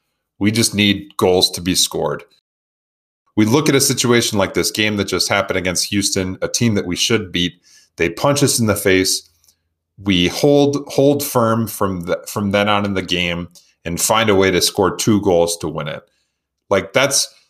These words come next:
that's a recipe for success for us moving forward, right? Minimize the damage, find ways to score goals. I, I would love to see some three, three nothing games, two nothing games.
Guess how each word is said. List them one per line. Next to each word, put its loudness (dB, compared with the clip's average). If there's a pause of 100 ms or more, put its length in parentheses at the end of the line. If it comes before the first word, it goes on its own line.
(220)
that's 2
a 4
recipe 2
for 0
success -2
for -2
us 0
moving -6
forward, -10
right? 0
Minimize 2
the -2
damage, -2 (640)
find 0
ways 2
to -2
score 0
goals. -6 (600)
I, 2
I 4
would 4
love 2
to 2
see 0
some 0
three, 2
three -2
nothing 0
games, -2
two -2
nothing -2
games. -4